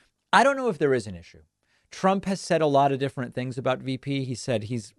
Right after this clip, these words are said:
going to pick a woman. He said, "I've already selected." He was then asked, "What about Tim Scott?" He said, "Yeah, I'm thinking about everybody." He has, uh, said a lot of different things. I don't know the truth of what's going on with Trump and finding a willing vice president.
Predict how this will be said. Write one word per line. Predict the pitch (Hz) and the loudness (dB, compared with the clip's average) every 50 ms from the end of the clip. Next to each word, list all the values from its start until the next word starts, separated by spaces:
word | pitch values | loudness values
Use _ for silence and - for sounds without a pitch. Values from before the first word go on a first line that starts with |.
| - - | -10 -6
going | 131 127 120 113 | -4 -2 -2 -2
to | 107 | -4
pick | - 123 - | -4 -6 -4
a | 107 | 0
woman. | 117 156 208 196 185 180 175 165 - _ _ _ _ _ _ | 2 4 4 4 4 2 0 -2 -6 _ _ _ _ _ _
He | - | -10
said, | 127 - 139 123 | -4 -2 0 0
"I've | 113 107 | 0 0
already | 113 117 110 110 110 104 | 0 0 0 0 -2 -4
selected." | - - 135 156 196 190 - - 180 170 | -4 0 2 4 4 2 2 -2 -2 -2
He | 151 143 | -2 -2
was | 127 120 | -4 -2
then | 120 127 120 | -2 -4 -2
asked, | 120 120 120 - - | -2 -4 -4 -4 -2
"What | 127 117 | -2 0
about | 117 113 113 - | 0 0 -2 -4
Tim | - 131 120 113 | -6 -8 -8 -8
Scott?" | - - - 170 165 160 156 156 | -10 -2 2 4 4 4 2 0
He | 156 | -2
said, | - 160 160 151 | -4 -2 -2 0
"Yeah, | 220 262 269 254 | 2 2 2 2
I'm | 240 208 | 2 0
thinking | 170 208 196 180 180 | -2 -2 -2 -2 0
about | 156 143 127 127 | 2 2 2 4
everybody." | 143 143 147 139 135 139 143 143 147 147 - _ _ _ _ _ _ _ _ | 2 2 2 2 2 2 2 2 0 -2 -6 _ _ _ _ _ _ _ _
He | - 151 147 139 131 | -2 0 2 2 0
has, | 127 135 123 117 117 113 104 98 123 | 0 0 0 0 0 0 -2 -4 -2
uh, | 117 110 107 104 104 104 123 | -2 0 0 0 0 -2 -4
said | - - - 175 170 | -6 -2 0 2 4
a | 160 | 4
lot | 147 139 139 143 151 147 | 4 6 4 4 4 2
of | 147 | 0
different | 131 135 - - 123 113 - | -2 -2 -4 -6 -8 -6 -4
things. | 120 104 98 92 - - | -4 -4 -4 -6 -6 -4
I | - 151 175 | 0 0 2
don't | 202 220 214 170 | 2 2 0 0
know | 175 170 170 | 0 0 2
the | 170 139 143 | 2 0 -2
truth | - - - 143 139 139 - - | -4 -6 -4 -2 -2 -2 -2 -6
of | 123 117 | -4 -2
what's | 127 123 - | -2 -4 -2
going | - - 127 120 117 113 | -4 -4 -2 -2 -2 -2
on | 110 110 113 117 110 | -4 -4 -4 -4 -6
with | 107 - - | -8 -10 -10
Trump | - - 123 113 120 127 | -6 -4 -4 -4 -4 -4
and | 131 110 - | -6 -8 -6
finding | - 120 110 113 110 110 107 | -6 -6 -4 -4 -6 -6 -6
a | 101 | -6
willing | 98 110 107 104 110 101 | -4 -4 -4 -4 -4 -4
vice | 98 101 98 95 - | -4 -4 -6 -6 -8
president. | - - 113 104 98 131 139 143 156 - | -6 -6 -6 -4 0 0 0 0 0 -4